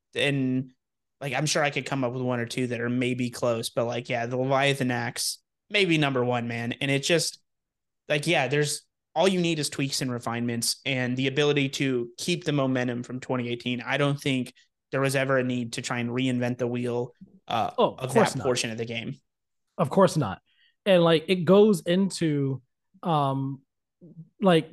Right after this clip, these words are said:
Speaker 2: go-, bringing it back to, like, the enemy variety here. Like, you know, in God of War twenty eighteen, one of the criticisms was the fact that there's really, most of the enemies were, like, what, Draugr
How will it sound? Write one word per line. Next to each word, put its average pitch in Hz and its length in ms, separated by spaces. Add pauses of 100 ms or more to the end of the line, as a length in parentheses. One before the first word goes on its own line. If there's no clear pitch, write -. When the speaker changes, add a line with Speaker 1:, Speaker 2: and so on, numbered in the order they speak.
Speaker 2:
go-, 175 220
bringing 185 380
it 165 100
back 156 200
to, 170 100
like, 156 160
the - 100
enemy 165 220
variety 127 540
here. 107 340 (320)
Like, 170 180
you 190 60
know, 175 160
in 156 80
God 170 180
of 170 60
War 170 100
twenty 156 300
eighteen, 147 260
one 147 140
of 139 80
the - 40
criticisms 135 540
was 151 400 (320)
the 185 80
fact 202 280
that 190 80
there's 185 160
really, 208 460 (120)
most 208 300
of 202 100
the - 40
enemies 185 400
were, 175 140
like, 160 260
what, 139 220 (580)
Draugr 170 880